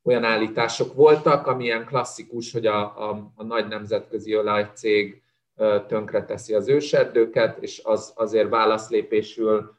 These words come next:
mondjuk megvonják a, a, a koncesszióját, és akkor ebből kialakul egy vita. Ez nem ilyen volt, ez egy, ez egy, ö,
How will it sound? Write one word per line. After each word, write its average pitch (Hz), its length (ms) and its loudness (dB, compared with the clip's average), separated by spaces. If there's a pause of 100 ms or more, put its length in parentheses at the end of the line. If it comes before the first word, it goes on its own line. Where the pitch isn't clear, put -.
mondjuk - 240 -10
megvonják 104 760 -6
a, 98 280 -6 (800)
a, 98 180 -6 (520)
a - 180 -18
koncesszióját, 107 1040 0
és - 120 -10
akkor 110 220 -4
ebből 101 300 0
kialakul 98 520 -2
egy 92 140 -6
vita. 135 480 2
Ez 120 180 0
nem 127 200 0
ilyen 120 280 0
volt, 117 300 4
ez 104 120 -6
egy, 98 300 -2
ez 104 200 -8
egy, 101 240 -4
ö, 104 120 0